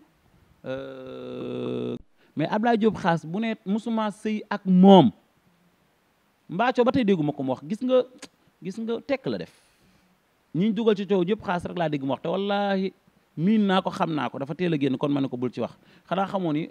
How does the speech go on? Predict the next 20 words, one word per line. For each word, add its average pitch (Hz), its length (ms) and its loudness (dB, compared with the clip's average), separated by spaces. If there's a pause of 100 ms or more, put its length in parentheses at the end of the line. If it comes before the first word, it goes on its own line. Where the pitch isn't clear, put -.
euh, 151 640 -2
nu 165 100 -4
mu 196 40 -4
tudd, 147 200 -10 (220)
euh, 139 640 -6
wax 180 220 -6
ju, 165 220 -8
wa-, 156 220 -4
wa-, 170 160 -2 (140)
ku, 160 120 -12 (260)
ku 233 80 0
wax 226 160 2
jox 196 140 -2
sa 202 80 0
morom, 143 240 0 (560)
day 143 160 0
yéex 160 200 0
a 147 40 -4
dindi 127 240 -2
tuuma. 101 300 -4